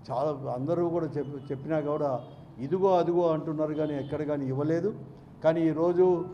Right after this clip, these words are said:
గత ప్రభుత్వమే ఇరవై మూడు, ఇరవై నాలుగు సంవత్సరంలో దానికే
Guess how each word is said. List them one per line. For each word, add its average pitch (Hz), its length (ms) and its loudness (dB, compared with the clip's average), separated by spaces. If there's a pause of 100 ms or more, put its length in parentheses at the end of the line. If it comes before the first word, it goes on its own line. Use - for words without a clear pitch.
(380)
గత 151 100 -2 (120)
ప్రభుత్వమే 175 720 0 (880)
ఇరవై 175 280 2
మూడు, 180 260 2
ఇరవై 175 280 4
నాలుగు 170 280 2
సంవత్సరంలో 165 580 -4
దానికే 160 540 0